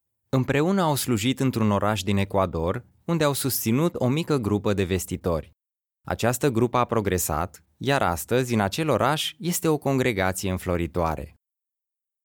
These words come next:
De-a lungul timpului, fratele și sora Ranf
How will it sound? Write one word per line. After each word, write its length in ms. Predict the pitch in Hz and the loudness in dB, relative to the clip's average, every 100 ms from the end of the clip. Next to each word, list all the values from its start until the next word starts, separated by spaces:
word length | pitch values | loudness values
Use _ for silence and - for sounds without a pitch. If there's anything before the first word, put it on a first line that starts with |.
| _ _ _ _ _ _ | _ _ _ _ _ _
De-a 220 | 101 101 | -2 0
lungul 300 | 113 170 190 | 2 2 0
timpului, 720 | 151 92 85 85 85 131 156 | 2 0 0 0 0 -2 -6
fratele 480 | - - 165 165 131 | -8 -4 -2 0 0
și 160 | 107 107 | 0 -2
sora 360 | - 123 110 | 0 2 2
Ranf 520 | 82 95 87 104 - | 2 2 2 0 -4